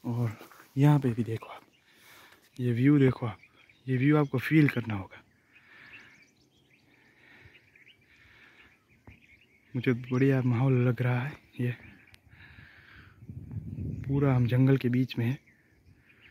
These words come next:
पूरी तरफ जंगल ही जंगल है। आप देख सकते हैं झाड़ियाँ ही झाड़ियाँ, यहाँ पे कोई नहीं है मेरे अलावा। और चलो हम लोग चलते हैं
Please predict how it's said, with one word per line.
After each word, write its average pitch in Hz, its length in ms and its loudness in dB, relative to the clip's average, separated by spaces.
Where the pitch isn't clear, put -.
पूरी 139 220 0
तरफ 131 300 0
जंगल 127 320 2
ही 123 100 2
जंगल 113 320 -2
है। 156 80 -6
आप 120 100 -6
देख 131 220 -2
सकते 127 260 -8
हैं 139 140 -8
झाड़ियाँ 127 360 2
ही 113 80 0
झाड़ियाँ, - 640 -8
यहाँ 123 140 0
पे 120 120 -2
कोई 147 240 4
नहीं 135 180 6
है 160 140 -2
मेरे 123 200 4
अलावा। 110 420 2
और 120 140 -4
चलो 135 200 4
हम - 840 -8
लोग 117 120 -4
चलते 120 340 -4
हैं 113 120 -6